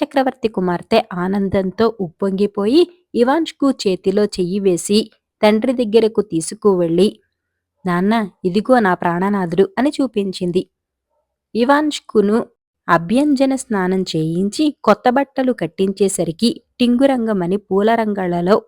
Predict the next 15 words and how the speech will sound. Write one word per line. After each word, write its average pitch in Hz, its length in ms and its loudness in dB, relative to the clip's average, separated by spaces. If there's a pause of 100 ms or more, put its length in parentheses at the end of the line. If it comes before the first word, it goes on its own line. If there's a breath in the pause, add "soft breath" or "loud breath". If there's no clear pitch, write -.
పూలరంగడులాగా 196 920 -2
తయారయ్యాడు. 208 800 0 (480)
వెనుకటి 269 460 2
వెర్రి 190 320 2
వెంగళాయ 185 540 0 (100)
ఇవాన్ష్కు 196 680 -4
అని 190 160 -2
ఎవరూ 185 340 0
పోల్చుకోలేకపోయారు. 208 1300 -2 (720)
ఇక 208 160 0
మరి 208 300 0
అక్కడ 180 280 -2
ఏ 185 380 2
ఆలస్యమో 196 720 0
ఏ 190 140 2